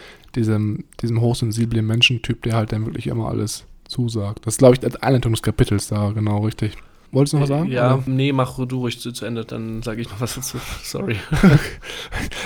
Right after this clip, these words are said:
Speaker 1: Also ich wollte eigentlich jetzt hier auf die letzten, auf diese To-Dos oder die vielleicht Strategien eingehen, die am Ende genannt werden, die so ein bisschen Tipps geben, wie man mit diesen Elefantenforderungen, so werden, äh, die Personen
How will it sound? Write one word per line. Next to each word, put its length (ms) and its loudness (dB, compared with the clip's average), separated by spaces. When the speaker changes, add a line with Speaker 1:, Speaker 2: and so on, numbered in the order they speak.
Speaker 1:
Also 180 6
ich 160 4
wollte 320 6
eigentlich 400 2
jetzt 200 -2
hier 240 2
auf 100 -6
die 140 0
letzten, 540 2
auf 160 0
diese 460 4
To-Dos 540 2
oder 200 2
die 380 -6
vielleicht 320 0
Strategien 640 0
eingehen, 480 -2
die 120 2
am 100 -4
Ende 180 2
genannt 340 0
werden, 220 0
die 100 2
so 80 2
ein 80 0
bisschen 380 0
Tipps 260 0
geben, 220 2
wie 100 8
man 120 8
mit 140 4
diesen 260 4
Elefantenforderungen, 1200 4
so 180 4
werden, 440 4
äh, 220 -2
die 140 0
Personen 500 4